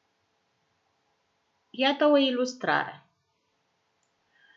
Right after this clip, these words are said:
După ce sora mai mare va termina de udat planta, sora cea mică va uda și ea în grădină. Observ două variante ale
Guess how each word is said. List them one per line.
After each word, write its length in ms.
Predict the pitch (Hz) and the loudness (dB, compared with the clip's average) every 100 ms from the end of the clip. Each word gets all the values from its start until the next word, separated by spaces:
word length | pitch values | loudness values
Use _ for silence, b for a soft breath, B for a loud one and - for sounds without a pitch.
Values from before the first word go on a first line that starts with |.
| _ - | _ -8
După 360 | 208 196 185 | -6 -2 -2
ce 220 | 190 269 | -2 -2
sora 360 | 302 311 311 277 | -2 0 2 2
mai 220 | 208 190 | 2 2
mare 460 | 196 202 202 175 170 | 2 4 6 4 2
va 180 | 165 165 | -2 -4
termina 840 | 170 170 170 170 180 170 - _ _ - | -6 -10 -12 -8 -6 -6 -8 _ _ -4
de 160 | 190 | 0
udat 680 | 262 262 165 135 - - _ _ | 0 -2 -2 -4 -4 -16 _ _
planta, 680 | 160 170 147 135 165 214 254 - _ _ _ _ | -8 -8 -8 -12 -12 -12 -12 -16 _ _ _ _
sora 520 | - - 269 311 226 233 | -16 -6 2 4 4 4
cea 260 | - 254 | 2 0
mică 580 | 208 143 135 170 226 - | 0 -6 -8 -6 -6 -10
va 420 | 151 156 160 170 | -20 -12 0 2
uda 540 | 175 165 160 214 269 285 | 2 -2 -6 0 2 0
și 380 | - - 156 156 | -4 -4 -4 -4
ea 320 | 196 240 - | -4 -4 -8
în 200 | 220 233 | -6 -4
grădină. 480 | 240 226 185 - - _ _ _ _ _ _ _ _ B B B B B _ | -2 -2 -4 -12 -16 _ _ _ _ _ _ _ _ B B B B B _
Observ 600 | - 320 320 - 160 220 | 2 2 2 -4 -4 -4
două 440 | 233 214 294 311 220 | -6 2 4 4 4
variante 800 | 208 196 185 170 175 185 269 - | 4 4 0 -4 -6 -4 -4 2
ale 380 | 233 220 208 | 2 4 2